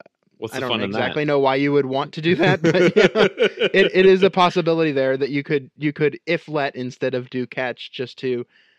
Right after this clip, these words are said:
Speaker 2: handle a throwing void method.
Speaker 1: Wow.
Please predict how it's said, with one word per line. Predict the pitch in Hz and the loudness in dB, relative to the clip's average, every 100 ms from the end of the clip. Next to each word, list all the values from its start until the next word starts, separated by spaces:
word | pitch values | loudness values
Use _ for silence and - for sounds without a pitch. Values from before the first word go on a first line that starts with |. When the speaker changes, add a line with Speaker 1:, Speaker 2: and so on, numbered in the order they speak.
| _ _ _ _ - | _ _ _ _ -12
Speaker 2:
handle | 147 135 131 127 | -8 -4 -2 -2
a | 123 123 120 120 | -2 -4 -4 -6
throwing | - - 135 127 127 123 120 | -10 -6 -4 -2 -4 -6 -10
void | 117 117 113 107 | -6 -6 -6 -8
method. | 104 - 104 127 _ _ _ _ _ _ _ _ _ | -12 -12 -12 -14 _ _ _ _ _ _ _ _ _
Speaker 1:
Wow. | - 110 123 120 | -16 -12 -12 -14